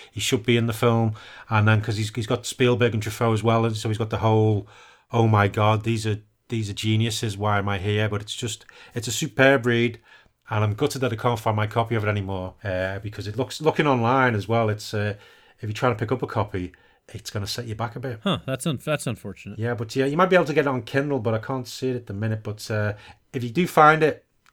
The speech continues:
Speaker 1: it's a, it's a brilliant read. Really good.
Speaker 2: Yeah, I like, I like Bob Balaban, and obviously I like Spielberg and, and Close Encounters and stuff, so that's one I'll have to track down.
Speaker 1: Mm.
Speaker 2: Excellent choice.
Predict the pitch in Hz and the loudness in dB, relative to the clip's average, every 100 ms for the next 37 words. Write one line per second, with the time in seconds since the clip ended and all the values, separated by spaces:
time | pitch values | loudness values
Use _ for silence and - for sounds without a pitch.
0 | _ 120 - 113 104 135 - 104 85 110 | _ -8 -6 -6 -8 -10 -8 -8 -2 0
1 | 104 95 92 90 - _ - 101 90 82 | 0 -2 -8 -10 -14 _ -10 -10 -8 -2
2 | 160 180 170 190 160 160 185 - 151 135 | 0 2 0 -2 -2 -2 -2 -2 -6 -4
3 | 143 139 113 107 110 117 117 120 107 101 | -4 -4 -4 -4 -6 -6 -6 -6 -6 -8
4 | - 110 101 104 101 98 98 98 - 110 | -10 -10 -6 -6 -6 -6 -8 -10 -10 -10
5 | - 101 104 101 92 92 98 - 104 101 | -10 -10 -10 -10 -12 -12 -12 -12 -12 -12
6 | - 107 98 95 104 - 107 - 110 - | -14 -12 -10 -10 -12 -12 -12 -10 -12 -10
7 | 147 107 92 - 104 - 127 127 190 220 | -8 -8 -10 -14 -14 -10 -10 -4 -2 -2
8 | - | -4